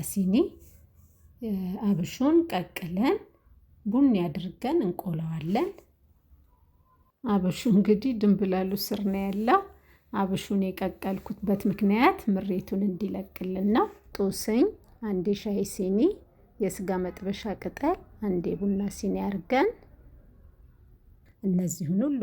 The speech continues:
ቀላቅለን ወደ ወፍጮ ቤት። ዛላ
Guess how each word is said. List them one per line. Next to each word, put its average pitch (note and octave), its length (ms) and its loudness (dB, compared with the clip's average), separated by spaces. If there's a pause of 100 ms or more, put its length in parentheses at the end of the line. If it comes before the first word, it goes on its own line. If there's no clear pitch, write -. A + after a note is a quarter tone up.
(100)
ቀላቅለን F3+ 680 0 (880)
ወደ F3+ 260 -4 (260)
ወፍጮ - 340 -6 (140)
ቤት። - 300 -16 (440)
ዛላ A#3 340 4